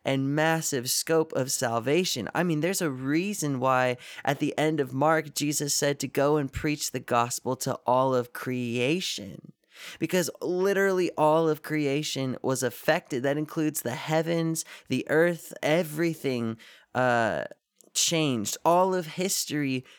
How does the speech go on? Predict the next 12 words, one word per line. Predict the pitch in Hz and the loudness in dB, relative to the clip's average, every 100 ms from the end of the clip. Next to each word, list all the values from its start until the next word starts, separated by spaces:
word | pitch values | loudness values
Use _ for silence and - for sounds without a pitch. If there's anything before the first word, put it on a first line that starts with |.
| _ | _
changed | - - 165 165 131 113 110 - - | -2 0 2 2 0 -2 -4 -4 2
on | 135 143 | 2 2
the | 135 | 0
cross. | 131 151 147 123 107 - - - | -2 2 4 4 2 -8 -12 -10
And | - 151 | 0 2
it's | 170 - | 2 2
not | 175 190 - | 2 2 0
just | 170 185 - | -2 -2 0
about | 175 170 - | 2 2 2
saving | - 156 160 165 151 | 0 2 2 0 0
men's | 143 143 143 147 | 0 0 0 0
souls. | - - 175 135 - 147 | 0 0 0 0 -2 -4